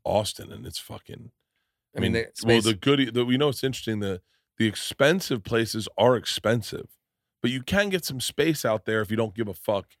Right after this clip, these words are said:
Speaker 1: Like, you can, there are
Speaker 2: Where
Speaker 1: places
Speaker 2: you
Speaker 1: where
Speaker 2: are.
Speaker 1: yeah, like, if you wanna
Speaker 2: Right.
Speaker 1: go out, like, that's where I'd go. Like, I looked at, like, I'm watching the, the quarterback things on Netflix.
Speaker 2: Yeah.
Speaker 1: The quarterbacks.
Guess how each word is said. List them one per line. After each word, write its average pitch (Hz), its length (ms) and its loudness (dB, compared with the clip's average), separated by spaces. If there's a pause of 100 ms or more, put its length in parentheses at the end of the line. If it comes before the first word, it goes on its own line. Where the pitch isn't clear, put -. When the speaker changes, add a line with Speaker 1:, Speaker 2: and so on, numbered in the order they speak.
(320)
Speaker 1:
Like, 117 100 0
you 214 140 0
can, 139 140 0
there 175 120 6
are - 20 8
Speaker 2:
Where 120 140 8
Speaker 1:
places 117 180 6
Speaker 2:
you 113 120 4
Speaker 1:
where 110 120 6
Speaker 2:
are. 117 320 2 (140)
Speaker 1:
yeah, 202 160 4
like, 117 200 0
if 127 100 -4
you 156 100 -2
wanna 170 180 0
Speaker 2:
Right. 101 120 0
Speaker 1:
go 117 200 4
out, 110 340 2 (440)
like, 117 140 -2
that's 233 200 0
where - 120 -2
I'd 131 200 4
go. 107 140 0
Like, 98 220 -2
I 135 60 4
looked 151 260 0
at, 123 120 0
like, 92 300 -2
I'm 110 120 -6
watching 107 320 -6
the, 85 120 -6 (220)
the 90 80 -10
quarterback 110 480 -2
things 120 260 -4
on 95 160 -4
Netflix. 127 540 -6
Speaker 2:
Yeah. 107 340 0
Speaker 1:
The - 60 -20
quarterbacks. 123 520 -2